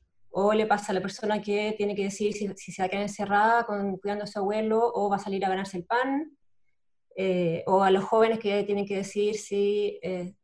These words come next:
si bien a ellos no les afecta mucho, se tienen que encerrar para, eh, cuidar, para no infectar a, a adultos mayores. Eh, o no sé, como algo que ha pasado en mi experiencia personal,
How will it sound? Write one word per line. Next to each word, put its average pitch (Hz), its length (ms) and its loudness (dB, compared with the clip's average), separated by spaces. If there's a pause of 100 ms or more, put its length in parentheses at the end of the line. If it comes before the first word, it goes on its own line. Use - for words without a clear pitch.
(1040)
si 202 200 -6
bien 214 160 4
a 220 40 8
ellos 220 140 8
no 220 80 6
les 208 120 6
afecta 214 320 0
mucho, 233 640 2
se 208 240 -4
tienen 214 200 -2
que 220 60 -4
encerrar 208 420 0
para, 214 540 0
eh, - 720 -8 (160)
cuidar, 196 360 0
para 185 140 2
no 196 100 0
infectar 202 360 -2
a, 180 480 0
a 165 320 -4
adultos 196 260 0
mayores. 247 560 4 (1040)
Eh, 196 540 2 (880)
o 254 240 10
no 262 100 6
sé, 220 380 4
como 180 340 0
algo 220 280 0
que 220 80 2
ha - 20 2
pasado 214 400 2
en 196 200 0
mi 208 140 0
experiencia 220 340 -2
personal, 220 520 0